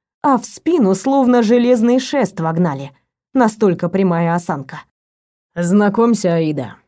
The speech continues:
это госпожа Эсен". Так и не отлип от меня Алихан, хотя я предприняла не одну попытку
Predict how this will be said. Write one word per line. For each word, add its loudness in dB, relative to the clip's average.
это -2
госпожа 0
Эсен". -8
Так 0
и 2
не 2
отлип 0
от -4
меня 2
Алихан, -2
хотя 0
я 6
предприняла 2
не 2
одну 2
попытку -2